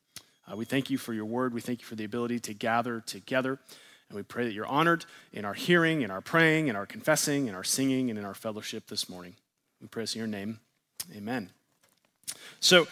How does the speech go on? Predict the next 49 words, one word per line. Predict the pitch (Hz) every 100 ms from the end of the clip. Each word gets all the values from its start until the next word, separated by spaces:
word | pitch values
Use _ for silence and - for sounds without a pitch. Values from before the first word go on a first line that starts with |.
| - -
there's | 160 180 175 170
a | 160 147 135
style | - - - - - 156 175 175 160
of | 147 135 131 - - -
interviewing, | 160 170 127 120 110 123 190 - -
uh, | 131
that's | 135 139
often | - 180 - 180
used | 147 147 147 -
on | 135 131 123 120 120 -
daytime | 139 135 143 135 131
T | 135 123
V | 127 131
or | 127 113
late | 123 131
night | 127 123
talk | - 135 127
shows, | - 139 131 131 - - -
and | 131
it's | 131
called | - 151 143 131
man | 131 143 156
on | 160 151
the |
street | 143 - 143 135 - -
interviews. | 131 120 104 - - -
And | 120 117
it's | 117 123 - -
really | 139 160 151
difficult | 151 - 147 135
to | 110
understand. | 139 127 - 131 131 127
You |
just | 131 -
go | 139 127
and |
talk | 123 127 -
to | 131
a |
man | 123 120
on | 120
the | 110
street | - 139 113 - -
with | 117
a | 117
camera | 127 117 117 113 - - _
and | 113
a | 123
microphone. | 160 120 123